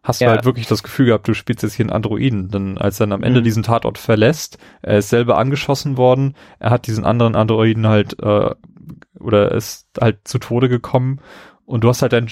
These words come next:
Speaker 1: du hast, er geht halt da weg, so, er hat seinen Job gemacht und, ähm, ohne Gefühle einfach so, ähm, das fand ich schon ziemlich krass,
Speaker 2: Mhm.
Speaker 1: ähm, wie auch, wie, wie diese Menschlichkeit halt durchkommt und eben diese Nichtmenschlichkeit, die diese Androiden dann haben.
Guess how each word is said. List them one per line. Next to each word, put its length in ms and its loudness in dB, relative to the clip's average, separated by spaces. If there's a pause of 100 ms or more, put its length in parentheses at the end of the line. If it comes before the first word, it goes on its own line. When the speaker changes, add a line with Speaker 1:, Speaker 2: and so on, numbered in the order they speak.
Speaker 1:
du 120 0
hast, 180 0
er 160 0
geht 160 2
halt 140 2
da 100 2
weg, 160 -2
so, 220 0
er 80 4
hat 100 0
seinen 160 0
Job 240 -2
gemacht 460 -2
und, 360 -8
ähm, 320 -4
ohne 280 0
Gefühle 680 2 (360)
einfach 320 0
so, 520 -2 (140)
ähm, 300 -6
das 140 -6
fand 180 -4
ich 80 -2
schon 160 -2
ziemlich 300 -2
krass, 380 -4 (680)
Speaker 2:
Mhm. 220 -16
Speaker 1:
ähm, 340 0 (160)
wie 160 2
auch, 160 -4 (100)
wie, 240 -6
wie 80 2
diese 180 2
Menschlichkeit 640 0
halt 240 0
durchkommt 460 -2
und 180 -6
eben 200 -2
diese 240 2
Nichtmenschlichkeit, 840 -2
die 60 0
diese 360 0
Androiden 480 -2
dann 200 -2
haben. 320 -2